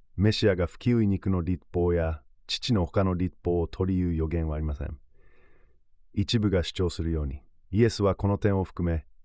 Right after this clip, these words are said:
父の条例すべて明確に従いました。もしイエスが豚肉を食べていたら、我々が彼が魚、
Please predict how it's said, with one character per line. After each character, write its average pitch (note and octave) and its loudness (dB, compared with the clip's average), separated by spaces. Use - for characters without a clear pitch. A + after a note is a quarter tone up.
父 - -2
の F2 0
条 F#2 2
例 F2+ 2
す - -6
べ C3 2
て E2+ 0
明 E2+ 0
確 - -6
に D#2+ -2
従 D#2+ -6
い D#2+ -2
ま D2+ -4
し - -14
た。 D#2 -4
も A2+ 4
し F#2 -2
イ G2 4
エ G#2 4
ス - -10
が F2 2
豚 D#2+ 0
肉 G2 0
を F#2+ 0
食 F#2+ 0
べ G2 0
て E2+ -2
い D2+ -6
た C#2+ -6
ら、 C#2 -8
我 F#2 2
々 F#2+ 4
が F#2 2
彼 G2 0
が E2+ -2
魚、 E2+ -2